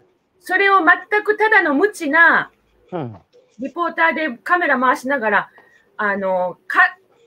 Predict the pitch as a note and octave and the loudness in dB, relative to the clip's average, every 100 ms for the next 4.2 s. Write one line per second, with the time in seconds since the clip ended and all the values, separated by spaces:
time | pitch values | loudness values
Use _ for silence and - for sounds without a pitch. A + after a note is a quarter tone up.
0 | _ _ C4 G#4 - G#4+ B4 A4 A#3+ G#3 | _ _ 0 0 -2 2 2 2 0 0
1 | A3 - - A#4 A4 A#4 A4+ G#4 G#4 G#4+ | 0 0 -4 -4 0 2 4 4 4 2
2 | - B3 D#4+ F#4+ G4+ A3+ G#3+ E3 C3+ _ | -2 -8 -4 -4 -2 -2 -4 -10 -12 _
3 | _ _ _ _ _ D3+ C3+ A#2 F#2+ F2+ | _ _ _ _ _ -4 -2 -4 -6 -10
4 | F2+ | -16